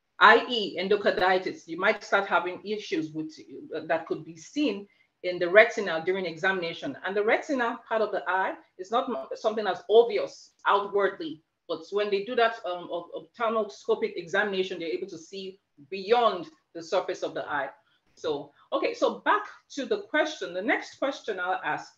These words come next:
Doctor Fahad. Um, so we're emphasizing now on the symptom of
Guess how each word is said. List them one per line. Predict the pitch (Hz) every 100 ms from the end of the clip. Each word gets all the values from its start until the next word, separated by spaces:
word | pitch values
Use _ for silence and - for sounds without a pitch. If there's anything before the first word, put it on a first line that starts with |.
| -
Doctor | 156 151 165 143 135 -
Fahad. | 185 147 - _ _ _ _ _
Um, | 202 208 208 214 - _ _ _ - - _
so | 202 190
we're | 240 220
emphasizing | 226 220 - 202 180 180 180
now | 165 156 160
on | 160 156
the | 156 -
symptom | - 247 240 233 196
of | 160